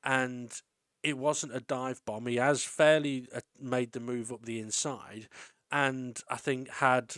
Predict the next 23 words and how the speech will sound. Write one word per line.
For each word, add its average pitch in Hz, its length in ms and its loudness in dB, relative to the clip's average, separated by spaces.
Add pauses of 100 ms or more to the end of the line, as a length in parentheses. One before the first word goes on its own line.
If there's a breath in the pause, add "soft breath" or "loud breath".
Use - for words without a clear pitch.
(1080)
space - 640 0
been 123 220 0
left 123 360 2 (240)
between 117 520 -4
each 120 300 -10
car, 120 380 0
I 135 40 -2
think 135 180 -4
they'd 131 160 2
have 131 60 -4
got 131 120 0
round 120 200 0
the - 40 -12
corner 120 320 -4
fine. 135 400 -2 (360 loud breath)
Now, 131 340 2 (140)
that's 127 220 -2
not 165 220 -2
to 165 100 -4
say 151 240 4
that 143 120 2
I'm 135 100 -6
putting 139 400 -4